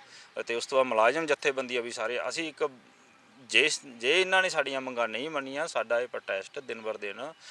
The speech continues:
ਹੋਰ ਵੱਧਦਾ ਜਾਊਗਾ ਤੇ ਪੂਰੇ ਪੰਜਾਬ ਪੱਧਰ 'ਤੇ ਇਹਦਾ ਅਸੀਂ ਵਿਰੋਧ ਕਰਾਂਗੇ। ਅਮ, ਜਿਹੜੇ ਜੇ ਕਾਲਜ ਨੇ ਆਪਣੇ, ਜਿਹੜੇ ਕੰਸਟੀਚਿਊਐਂਟ ਕਾਲਜਾਂ ਦੀ ਗੱਲ ਕਰਦੇ ਆ ਨਾ ਵੀ ਜਿੱਥੇ ਗੈਸਟ ਫੈਕਲਟੀ ਇਹ ਸਹਾਇਕ ਪ੍ਰੋਫੈਸਰ ਕੰਮ ਕਰਦੇ ਆ,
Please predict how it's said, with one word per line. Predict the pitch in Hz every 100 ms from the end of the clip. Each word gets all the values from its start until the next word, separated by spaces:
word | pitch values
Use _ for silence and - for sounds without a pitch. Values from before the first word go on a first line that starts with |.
| - -
ਹੋਰ | 120 117
ਵੱਧਦਾ | 110 113 131
ਜਾਊਗਾ | 117 104 107 147
ਤੇ | 156
ਪੂਰੇ | 147 127
ਪੰਜਾਬ | 123 113 101
ਪੱਧਰ | 95 104 117
'ਤੇ | - 101 101
ਇਹਦਾ | 110 101
ਅਸੀਂ | 98 _ -
ਵਿਰੋਧ | 98 110
ਕਰਾਂਗੇ। | 120 120 127 160 -
ਅਮ, | 139 123 113 131
ਜਿਹੜੇ | 139 175 220
ਜੇ | 202 208
ਕਾਲਜ | 156 123 143 185
ਨੇ | 131 95
ਆਪਣੇ, | 90 104 101
ਜਿਹੜੇ | 113 131
ਕੰਸਟੀਚਿਊਐਂਟ | 123 117 - 123 120
ਕਾਲਜਾਂ | 120 120
ਦੀ | 127
ਗੱਲ | 120 113 113
ਕਰਦੇ | 131 117 101
ਆ |
ਨਾ | 123
ਵੀ | 175
ਜਿੱਥੇ | 156 -
ਗੈਸਟ | 127 107 -
ਫੈਕਲਟੀ | 117 120 120 139 123
ਇਹ | 107
ਸਹਾਇਕ | 101 123 101
ਪ੍ਰੋਫੈਸਰ | 110 98 123
ਕੰਮ | 117 101
ਕਰਦੇ | 107 110 120
ਆ, | 104